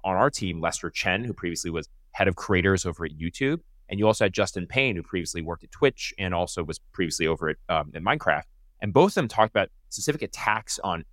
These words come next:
how you think about working with creators, for example, if you're gonna s-, start working with them, or what's the right way to think about how you build audience or brand,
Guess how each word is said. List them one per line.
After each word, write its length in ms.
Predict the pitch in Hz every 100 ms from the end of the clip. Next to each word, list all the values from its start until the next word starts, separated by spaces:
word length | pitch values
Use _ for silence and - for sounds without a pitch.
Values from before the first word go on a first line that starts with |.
| _
how 160 | - 120
you 100 | 120
think 160 | 120
about 160 | 107 107
working 240 | 101 107
with 80 | 127
creators, 380 | - 185 165 104
for 120 | 95
example, 320 | 82 82 73
if 80 | 78
you're 140 | - 85
gonna 40 |
s-, 120 | - -
start 200 | - 95
working 180 | 95 104
with 80 | 107
them, 320 | 139 107 80 - -
or 300 | 117 117 117 - _
what's 200 | 117 156
the 80 | 185
right 280 | 117 123 139
way 180 | 104 110
to 80 | 95
think 180 | 107 95
about 220 | 92 -
how 100 | 90
you 100 | 85
build 160 | 85 -
audience 580 | 104 120 117 113 107 -
or 60 | 85
brand, 560 | 80 98 117 120 120